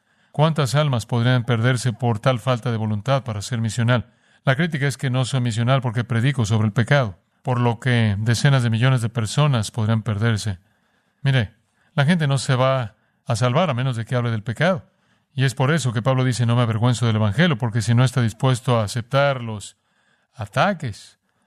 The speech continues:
usted va a fracasar, usted se va a desanimar. Mire, usted no puede vencer la resistencia del consumidor.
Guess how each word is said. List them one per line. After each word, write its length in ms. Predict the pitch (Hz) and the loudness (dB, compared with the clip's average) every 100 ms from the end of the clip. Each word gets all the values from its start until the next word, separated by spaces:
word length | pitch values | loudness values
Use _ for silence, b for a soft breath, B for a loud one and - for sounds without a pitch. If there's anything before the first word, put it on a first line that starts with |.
| _ _ | _ _
usted 560 | - 117 107 - 170 156 - _ _ - | -10 -10 -8 -4 -2 -2 -6 _ _ -2
va 240 | 139 143 | 0 0
a 40 | 110 | -2
fracasar, 720 | 120 110 113 147 202 208 - _ _ _ | -6 -4 -4 0 2 0 -6 _ _ _
usted 320 | 113 - 147 | -6 -2 -2
se 120 | 135 | 0
va 100 | 113 | 0
a 40 | 123 | 0
desanimar. 580 | 110 110 104 151 135 _ _ _ _ _ _ | 0 -2 0 0 -2 _ _ _ _ _ _
Mire, 480 | 160 165 151 113 - | 0 2 0 -6 -6
usted 480 | 160 135 202 233 233 | -4 -2 0 0 2
no 220 | 175 151 | 2 2
puede 300 | - 151 151 | 0 0 2
vencer 600 | 127 113 - 135 120 95 _ _ _ _ _ _ | 2 0 2 2 2 -2 _ _ _ _ _ _
la 160 | 127 | 0
resistencia 720 | 120 117 123 107 147 139 120 | 0 -2 -4 -2 0 0 0
del 100 | 110 | 0
consumidor. 640 | 117 110 120 110 110 104 | 0 0 2 2 2 0